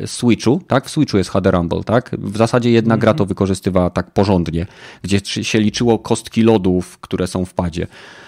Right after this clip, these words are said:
Speaker 1: Y, to był, y, One, Two, Three Switch chyba?
Speaker 2: Switch, tak.
Speaker 1: No, y, więc jakby fajnie, że tego typu innowacje próbują wprowadzać, bo gdyby nie było takich firm jak H T C Vive,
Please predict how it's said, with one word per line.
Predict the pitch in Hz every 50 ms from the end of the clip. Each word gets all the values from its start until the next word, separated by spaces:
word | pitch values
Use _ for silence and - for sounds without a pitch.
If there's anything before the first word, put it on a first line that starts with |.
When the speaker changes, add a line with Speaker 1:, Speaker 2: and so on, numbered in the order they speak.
| - - -
Speaker 1:
Y, | 95 92 90 90 87 -
to | 101
był, | 92 98 95 92 92 92 - 95 98 95 90 92
y, | 90 90 101
One, | 104 104 101
Two, | - 104
Three | 98 - - 98 95 92 92 - _ _ _ _ - - _ _ _ _ -
Switch | - - - - 220 - - - - - _ _ _ -
chyba? | 113 - - 214
Speaker 2:
Switch, | 240 - 92 - - - - -
tak. | _ 101 92 - - - - - _ _
Speaker 1:
No, | - 101 101 95 90 - - - - - - -
y, | 113 110 - -
więc | - 123 139 156 165 160 - - - - _ _ - -
jakby | 139 151 147 143 165 156 - - _ _ _ _ _ - - - - _ - - - - - - _ _ -
fajnie, | - 175 180 190 196 190 190 208 233 247 - -
że | 139 135 151
tego | 143 - 165 147 160 156
typu | - 165 160 - - 160 151 - -
innowacje | - 143 147 139 131 127 147 147 - - 143
próbują | - - - 151 139 135 147 170 151 120 113
wprowadzać, | 110 - - - 117 104 101 101 127 156 156
bo | - 175
gdyby | 151 139 165 156 165
nie | 160 156 147
było | 143 226 262 269 214
takich | - 147 127 - - 120 -
firm | - - - 123 117 117 123 156 196 - - - - -
jak | 127 127 127 123 - - - -
H | - 143
T | - - 135
C | - - 131
Vive, | 110 113 117 110 113 139 185 185 - - _